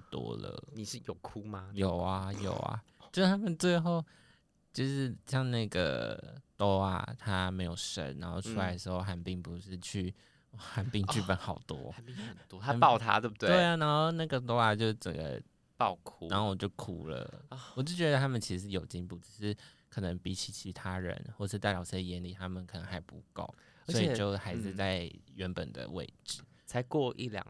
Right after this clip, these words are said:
Speaker 2: 天要怎么进步？
Speaker 1: 对啊。
Speaker 2: 我觉得很难。
Speaker 1: 而且他们能这样子，我觉得已经很厉害了。
Speaker 2: 对，我觉得真的太，很难呢，很难进，
Speaker 1: 很难。
Speaker 2: 就是你唱歌，就是你要，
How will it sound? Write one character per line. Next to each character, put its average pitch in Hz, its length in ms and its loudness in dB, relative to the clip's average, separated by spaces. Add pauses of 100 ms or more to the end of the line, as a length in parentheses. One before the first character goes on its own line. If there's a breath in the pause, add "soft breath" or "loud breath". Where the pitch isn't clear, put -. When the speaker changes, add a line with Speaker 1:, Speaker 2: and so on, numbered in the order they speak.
Speaker 2:
天 90 160 -6
要 95 140 -2
怎 - 120 -12
么 - 220 -16
进 95 240 -12 (160)
步？ - 160 -14
Speaker 1:
对 127 280 2
啊。 95 280 0
Speaker 2:
我 92 80 -2
觉 101 60 -2
得 104 100 -2
很 104 160 -4 (140)
难。 - 140 -16 (140)
Speaker 1:
而 131 60 -2
且 156 100 2
他 156 120 2
们 117 260 0
能 90 320 2
这 113 120 2
样 98 200 4
子， - 80 -6
我 90 160 -4
觉 92 140 -4
得 90 100 0
已 85 80 -4
经 92 160 -4
很 98 260 -6
厉 - 140 -18
害 - 220 -14
了。 73 360 -10
Speaker 2:
对， 65 220 -8
我 104 100 -8
觉 147 160 -4
得 165 120 0
真 180 100 -2
的 175 100 -2
太， 147 300 -10 (800 soft breath)
很 110 340 -8
难 110 340 0
呢， 127 220 -2
很 104 160 4
难 95 180 0
进， 90 160 -4
Speaker 1:
很 80 80 -4
难。 - 60 -6
Speaker 2:
就 180 80 0
是 190 140 -2
你 107 160 -8
唱 139 260 -6
歌， 123 240 -4
就 131 140 -10
是 135 120 -6
你 98 120 -8
要， 104 260 -4